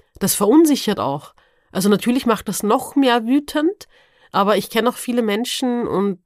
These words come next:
wir kennen das ja auch aus der, aus der Frauenforschung, dass, ähm, dass man dann auch so an sich selbst zu zweifeln beginnt und ein Stück weit auch die eigene Wut abstellt oder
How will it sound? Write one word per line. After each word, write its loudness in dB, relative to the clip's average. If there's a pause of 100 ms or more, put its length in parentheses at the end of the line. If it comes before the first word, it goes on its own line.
(100)
wir -6
kennen 0
das -2
ja -2
auch -4
aus -6
der, 0
aus -6
der -8
Frauenforschung, -2 (800)
dass, 0
ähm, 0 (680)
dass -2
man 4
dann 0
auch -2
so 0
an 0
sich -4
selbst -2
zu -2
zweifeln -4
beginnt -8
und 0
ein 2
Stück -8
weit -4
auch -10
die -2
eigene -2
Wut -6
abstellt -4
oder 0